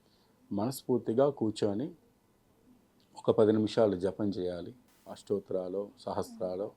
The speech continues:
లేకపోతే నామాలు, వాళ్ళకి వచ్చింది. మంత్రాలే రావక్కర్లేదు. కూర్చొని ఒక పది నిమిషాలు నమః శివాయ అనొచ్చు,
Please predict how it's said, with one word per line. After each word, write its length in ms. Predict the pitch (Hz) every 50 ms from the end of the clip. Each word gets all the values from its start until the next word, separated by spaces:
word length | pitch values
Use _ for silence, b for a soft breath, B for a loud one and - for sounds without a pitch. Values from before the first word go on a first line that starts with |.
| _ _ _ 110
లేకపోతే 420 | 104 101 - - 98 - 98 95
నామాలు, 680 | 92 92 95 98 104 107 107 104 104 101 101 113 120 120 - _ _ _ _
వాళ్ళకి 260 | 110 113 123 120 -
వచ్చింది. 460 | 127 120 - - 147 143 120 95 - - _ _ _ _ _ _ _ _ _ _ _ _ _ _ _ _ _ _ _ _ _ _ _ _ -
మంత్రాలే 580 | 101 101 101 101 - 127 131 131 131 139 143
రావక్కర్లేదు. 720 | 131 120 113 113 117 113 - - 113 101 98 95 90 85 85 - _ _ _ _ _ _ _ _ _ _ _ _ - - -
కూర్చొని 380 | 131 135 135 - 147 135 127
ఒక 120 | 123 107 113
పది 220 | 104 113 110 110
నిమిషాలు 600 | 113 113 117 110 - 131 120 107 98 98 104 107 - _ _ _ _ _ _ _ _ -
నమః 160 | 98 104 110
శివాయ 340 | 110 - - 110 107 107 110
అనొచ్చు, 460 | 107 107 107 107 - 117 117 113 -